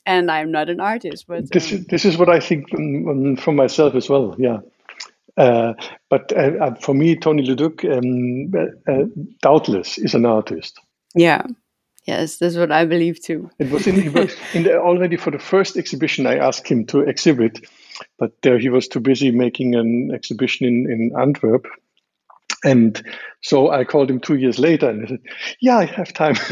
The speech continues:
Speaker 2: <laughs> And so we showed his work. And
Speaker 1: <laughs>
Speaker 2: I was really, really proud to, to be able to present his work. Uh,
Speaker 1: Yes, he's an amazing photographer.
Speaker 2: Yeah.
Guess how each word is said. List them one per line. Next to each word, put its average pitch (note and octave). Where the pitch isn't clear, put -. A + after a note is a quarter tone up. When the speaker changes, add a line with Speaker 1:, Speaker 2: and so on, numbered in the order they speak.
Speaker 2:
<laughs> -
And C#3+
so D#3
we C#3+
showed D3+
his B2+
work. D3
And A3+
Speaker 1:
<laughs> E3+
Speaker 2:
I -
was C3
really, E3
really C#3+
proud C#3+
to, B2
to B2
be B2
able B2+
to B2+
present C#3
his A2+
work. G2+
Uh, G#2+
Speaker 1:
Yes, E3+
he's D#3+
an E3
amazing E3+
photographer. D#3+
Speaker 2:
Yeah. A2